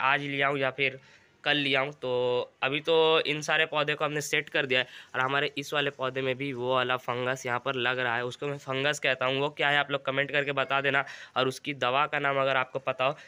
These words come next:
तो वो भी बता देना। तो यहाँ पर हमारा एलोवेरा है, मैं सोच रहा हूँ इसको थोड़ा सा काट दूँ, क्योंकि यहाँ पर देख सकते हो इस, जहाँ पर मैंने गिट्ठा दिया हुआ है,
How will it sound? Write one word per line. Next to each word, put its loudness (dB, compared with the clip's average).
तो 0
वो 4
भी 0
बता 0
देना। 0
तो -4
यहाँ 0
पर -4
हमारा 0
एलोवेरा 2
है, 0
मैं -2
सोच -6
रहा 0
हूँ 0
इसको -8
थोड़ा -4
सा -4
काट 0
दूँ, -6
क्योंकि -10
यहाँ -4
पर -6
देख -2
सकते -8
हो -2
इस, -8
जहाँ -2
पर -6
मैंने 0
गिट्ठा -4
दिया -2
हुआ 2
है, 0